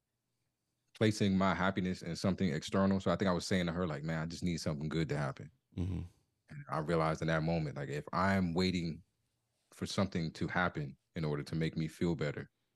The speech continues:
Speaker 1: that I'm, I'm, I'm basically putting, giving myself to the whims of the universe. Like, I can't control that. That's outside of my control.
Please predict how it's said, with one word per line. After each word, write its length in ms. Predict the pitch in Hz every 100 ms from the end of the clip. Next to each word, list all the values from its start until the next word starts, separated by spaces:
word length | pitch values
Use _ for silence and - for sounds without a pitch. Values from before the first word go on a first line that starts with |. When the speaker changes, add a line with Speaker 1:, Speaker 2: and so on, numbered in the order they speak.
| _ _ _ _
Speaker 1:
that 100 | 82
I'm, 200 | 78 80
I'm, 240 | 65 82 76 _ - _ _ _ _ _ -
I'm 80 | 87
basically 340 | 104 101 92 90
putting, 340 | - 98 92
giving 220 | 85 101
myself 440 | 101 92 - 95 85
to 100 | 110
the 80 | 85
whims 520 | 92 101 92 90 80
of 80 | 82
the 60 |
universe. 440 | 85 95 76 71 -
Like, 120 | 76
I 100 | 78
can't 240 | 101 85
control 320 | 82 - 95 80
that. 80 |
That's 160 | 76 78
outside 320 | 85 85 80
of 60 | 78
my 120 | 78
control. 460 | - - 82 69